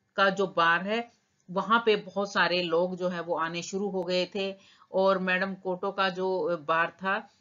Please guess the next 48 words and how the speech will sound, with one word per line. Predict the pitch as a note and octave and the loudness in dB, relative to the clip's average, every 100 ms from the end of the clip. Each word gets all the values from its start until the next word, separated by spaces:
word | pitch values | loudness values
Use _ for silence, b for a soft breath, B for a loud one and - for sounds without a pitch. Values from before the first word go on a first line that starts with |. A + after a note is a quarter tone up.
| _ | _
वो | E3+ F#3 | -4 -2
धीरे | F3 F3+ F#3+ | 0 0 0
धीरे | F3 F3+ F#3+ | 0 0 0
बढ़ता | F3 F3 - F3+ | 0 -2 0 0
जा | F3+ | 2
रहा | F3+ F3+ | 0 -2
था, | F#3+ | -2
उसका | G3+ G3+ - F#3 F3+ | -4 -4 -2 2 2
जो | F3 E3+ F3 E3 D#3 - C#3 - | 0 -4 -4 -2 -4 -6 -14 -4
फ्रेम | G3 G#3 G#3+ | 0 0 -2
था, | G#3+ E3+ | 0 0
वो | D#3 D#3+ F#3 | 0 -2 0
बड़ा | F#3 F#3+ | 2 0
होता | G3+ F3+ F#3 | -2 -2 -2
जा | F3+ | 0
रहा | F3+ | -2
था | F3+ | -4
मैडम | F#3 F3+ F#3 | -6 -8 -8
कोटो | F3+ F3+ F#3 | -8 -6 -4
का। | F3+ F#3+ F#3+ B B - | -2 -2 -4 B B -6
वो | D#3+ F3+ | 0 0
बड़ी-बड़ी | F3 F3 F3+ E3+ F3 F3 | 4 4 4 4 2 0
बहुत | - E3 D#3 F#3+ F3+ | -4 -8 0 0 0
सारी | F3 E3+ | -2 -2
बैंगल्स | D3 E3+ F#3+ F#3 | -2 -2 -2 -2
पहनने | G3+ F#3 F3+ | -4 -4 0
लगी | F3+ F3 F#3 | 0 0 -4
थी, | G3 | -4
नेकलेसेस | E3+ E3 F3+ F3 G3 F3+ | -4 -4 -4 -4 -6 -12
पहनने | - F#3+ F#3 F3+ | -4 -2 0 0
लगी | F3+ E3+ F#3 | 0 -2 -4
थी। | F#3 G3 F#3+ b b - | -6 -6 -6 b b -12
उसके | F3+ - F#3+ | -10 -2 0
बाद, | F3 F3 F3 G3+ G#3 b b _ | 2 2 2 -2 -8 b b _
और | F#3 F#3+ G3+ G#3+ | 0 2 4 2
वो | G3+ F#3 G#3 | 2 0 -2
इस | A#3 A#3 - | -2 -2 2
तरह | G3+ G3 | 4 4
से | G3+ | 2
arrogant | G3+ F#3+ F#3+ F#3+ G3 G3 | 2 2 2 2 -2 -2
हो | F#3 | -4
गई | F3+ F3+ | -2 -2
थी, | G#3 | -4
जिस, | F#3+ F#3 F#3+ | -8 -10 -10
जैसे | F#3 F3 E3+ E3 F#3+ | -8 -2 -2 0 -4
किसी | F#3+ G#3 G#3+ | -8 -10 -8
इंसान | G3 F#3 F#3 E3+ | -8 -6 -4 -4
को | F3 F#3+ G#3 | -6 -6 -8